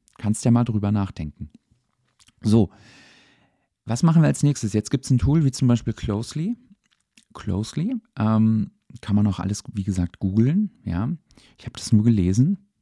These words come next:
Zwinker, ähm, dass du jetzt dich bei diesem Event anmeldest und dann hast du die Möglichkeit, die Leads aus diesem Event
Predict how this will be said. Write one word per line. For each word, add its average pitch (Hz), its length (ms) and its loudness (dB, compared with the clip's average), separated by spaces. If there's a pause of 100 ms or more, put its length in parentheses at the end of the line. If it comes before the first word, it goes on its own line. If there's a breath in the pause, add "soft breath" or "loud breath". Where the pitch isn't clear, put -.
(180)
Zwinker, 180 500 0 (1000 loud breath)
ähm, 117 540 2 (760)
dass 110 500 -6 (1200)
du 117 180 0
jetzt 117 320 0
dich 117 140 -2
bei 110 100 2
diesem 107 220 4
Event 98 300 0
anmeldest 123 540 0
und 107 140 -2
dann 104 100 0
hast 113 200 0
du 110 40 -4
die 104 80 0
Möglichkeit, 135 720 -4
die 104 240 -4
Leads 98 380 -4
aus - 180 -8
diesem 110 300 -2
Event 98 560 -2